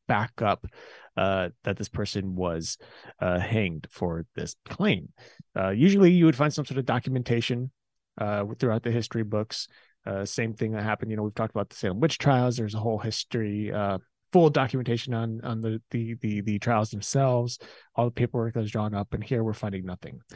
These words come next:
The next one, which just,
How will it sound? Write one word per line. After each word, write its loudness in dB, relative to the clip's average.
The 6
next 4
one, 2
which -16
just, -8